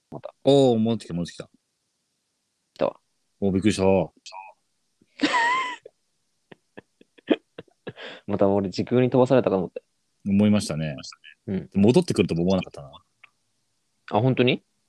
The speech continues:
Speaker 2: <laughs> いや、だって時空に飛んだら戻ってこないじゃないですか、今までの例で言うと。
Speaker 1: 確かに。
Speaker 2: よかった、よかった。
Speaker 1: エムワン見た？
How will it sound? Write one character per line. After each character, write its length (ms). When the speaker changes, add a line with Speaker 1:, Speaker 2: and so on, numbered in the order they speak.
Speaker 2:
<laughs> 560
い 20
や、 100
だ 120
っ 40
て 120
時 140
空 220
に 80
飛 140
ん 60
だ 80
ら 160
戻 200
っ 40
て 120
こ 120
な 100
い 40
じ 60
ゃ 20
な 40
い 20
で 20
す 60
か、 60
今 120
ま 80
で 80
の 100
例 140
で 100
言 80
う 20
と。 140
Speaker 1:
確 180
か 100
に。 60
Speaker 2:
よ 80
か 80
っ 20
た、 80
よ 60
か 80
っ 100
た。 200
Speaker 1:
エ 120
ム 100
ワ 80
ン 20
見 80
た？ 180